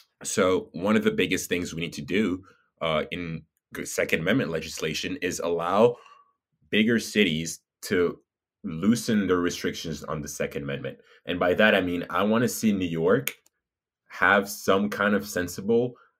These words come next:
at least concealed carry laws. Because right now it is so strict that even security guards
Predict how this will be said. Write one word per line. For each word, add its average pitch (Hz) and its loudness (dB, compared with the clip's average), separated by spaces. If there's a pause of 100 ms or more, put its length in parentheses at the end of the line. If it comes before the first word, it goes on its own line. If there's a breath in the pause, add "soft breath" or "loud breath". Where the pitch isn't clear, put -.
at 92 0
least 101 -2
concealed 87 -2
carry 80 0
laws. - -12 (260 soft breath)
Because 95 2
right 95 6
now 92 4
it 90 2
is 85 -4
so 104 2
strict - -2 (360 soft breath)
that 82 2
even 104 4
security 90 -4
guards 123 2